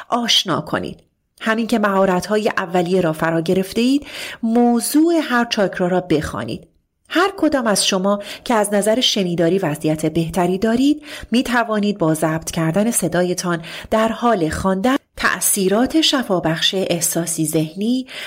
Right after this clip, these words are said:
و جسمی مربوط به هر چاکرا را ضبط کرده نوار مدیتیشن خود را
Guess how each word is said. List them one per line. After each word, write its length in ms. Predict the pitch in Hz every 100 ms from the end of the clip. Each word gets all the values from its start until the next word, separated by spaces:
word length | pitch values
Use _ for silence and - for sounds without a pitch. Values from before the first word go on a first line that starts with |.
| -
و 180 | 220 320
جسمی 580 | 320 277 - - 220 214
مربوط 580 | 196 160 160 160 170 -
به 80 | 165
هر 200 | 190 294
چاکرا 420 | 294 254 220 185
را 140 | 165
ضبط 360 | 151 170 247 -
کرده 500 | 262 240 220 214 220 _ _ -
نوار 400 | 170 156 165 165
مدیتیشن 680 | 156 156 156 165 160 175 156
خود 320 | - 294 294
را 160 | 262